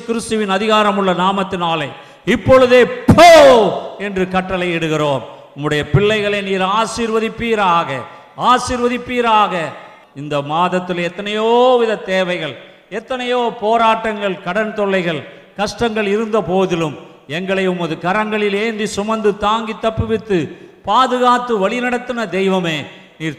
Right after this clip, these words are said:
தொடர்ந்து எங்களை பாதுகாத்து வழிநடத்துவீராக. உம்மை நம்பின பிள்ளைகளை ஒருபோதும்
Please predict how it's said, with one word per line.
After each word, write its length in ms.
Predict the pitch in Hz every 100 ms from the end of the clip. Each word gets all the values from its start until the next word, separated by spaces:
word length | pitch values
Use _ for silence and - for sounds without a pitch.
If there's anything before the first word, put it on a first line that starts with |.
| -
தொடர்ந்து 480 | 233 262 277 269 262 254
எங்களை 260 | 247 247 233 208
பாதுகாத்து 600 | 226 220 214 208 208 196
வழிநடத்துவீராக. 1000 | 165 185 185 175 175 160 156 151 143 139 127 113 - - _ 151
உம்மை 240 | 208 220 214 185
நம்பின 300 | 202 240 240 233 -
பிள்ளைகளை 480 | 220 240 214 202 180 131 - - 156
ஒருபோதும் 580 | 233 247 254 262 254